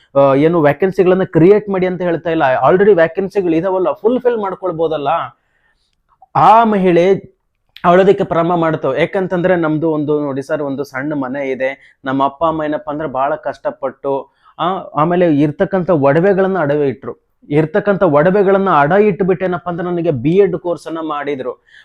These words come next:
ಓಕೆ, ಬಿ ಎಡ್ ಕೋರ್ಸ್ ಅನ್ನ ಮಾಡಿಸಿದ್ರು, ಬಿ ಎಡ್ ಕೋರ್ಸ್ ಅನ್ನು ಕೂಡ ನಾನು ಮಾಡ್ಕೊಂಡೆ. ಇವತ್ತು ನನಗೆ ಎಲ್ಲಾದ್ರೂ ಖಾಸಗಿನಲ್ಲಾದ್ರೂ ಜಾಬ್ ಸಿಗ್ತಾ ಇದೆನಾ? ಅನೇಕ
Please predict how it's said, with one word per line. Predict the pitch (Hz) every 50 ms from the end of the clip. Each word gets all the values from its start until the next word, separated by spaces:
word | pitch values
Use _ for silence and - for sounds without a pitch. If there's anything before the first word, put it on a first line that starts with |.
| _ -
ಓಕೆ, | 175 214 214 208 196
ಬಿ | 156 135 147 180
ಎಡ್ | 202 208 175 -
ಕೋರ್ಸ್ | - 196 202 185 185 196
ಅನ್ನ | 196 196
ಮಾಡಿಸಿದ್ರು, | 175 147 147 175 196 170 - 190 185 196 208 196
ಬಿ | 160 160 180
ಎಡ್ | 196 190 185
ಕೋರ್ಸ್ | - 190 196 175 - 196
ಅನ್ನು | 190 190 196 190
ಕೂಡ | 190 185 190
ನಾನು | 185 180 175 165 147
ಮಾಡ್ಕೊಂಡೆ. | 143 156 165 - 185 185 175 147 127 - - - - - - -
ಇವತ್ತು | 165 185 180 214 220 214 - 214
ನನಗೆ | 208 190 180 180 175 165 190 196 208 208
ಎಲ್ಲಾದ್ರೂ | 185 156 151 170 180 185 190 180 - 190
ಖಾಸಗಿನಲ್ಲಾದ್ರೂ | - - 143 151 170 202 196 - 208 208 214 214 208 202 190 190 170 196 196
ಜಾಬ್ | 156 151 165 165 170
ಸಿಗ್ತಾ | - - 180 156 - - 175
ಇದೆನಾ? | 160 165 160 165 170 170 156 135 107 - -
ಅನೇಕ | 143 160 175 196 214 202 -